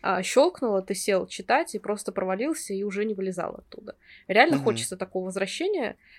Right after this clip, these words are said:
Speaker 1: но,
Speaker 2: Да.
Speaker 1: опять-таки, повторюсь, мы не зарекаемся, ничего не обещаем, и как уж будет. Мы сейчас в этом плане плывём по течению реки, потому что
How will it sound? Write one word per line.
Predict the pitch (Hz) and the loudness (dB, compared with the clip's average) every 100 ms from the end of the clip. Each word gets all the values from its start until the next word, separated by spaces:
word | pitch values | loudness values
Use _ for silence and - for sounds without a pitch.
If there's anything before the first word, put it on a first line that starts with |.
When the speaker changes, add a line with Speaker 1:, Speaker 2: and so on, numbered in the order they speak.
| - | -8
Speaker 1:
но, | 196 240 285 - | 0 2 0 -2
Speaker 2:
Да. | 110 120 117 | -8 -12 -8
Speaker 1:
опять-таки, | - 190 185 175 - | -4 0 0 -2 -14
повторюсь, | 185 185 - 214 330 214 | -10 -8 -2 -2 -2 -2
мы | 220 | -2
не | 196 | -2
зарекаемся, | 185 185 254 359 330 247 | -4 0 2 2 -2 -6
ничего | 208 - 196 185 | -6 -6 -4 -4
не | 185 | -4
обещаем, | 185 190 - 277 339 285 - | -6 -6 -4 -2 -2 -4 -10
и | - 226 220 196 - _ _ _ _ - | -10 -8 -6 -8 -8 _ _ _ _ 2
как | 262 - - | 2 2 -12
уж | 208 202 - | -10 -8 -8
будет. | 185 196 - - - _ - | -6 -6 -6 -12 -20 _ -6
Мы | 208 247 | -4 -2
сейчас | 208 208 208 180 | -2 -2 -2 -4
в | |
этом | 190 185 | -4 -2
плане | 190 208 214 | 0 0 0
плывём | 202 175 175 180 | -4 -4 -2 -4
по | 185 | -6
течению | 180 180 - 180 175 | -8 -8 -6 -6 -4
реки, | 180 185 285 | -6 -6 -8
потому | - - 190 | -8 -8 -6
что | 214 - - 190 190 190 | -8 -8 -6 -2 -2 -2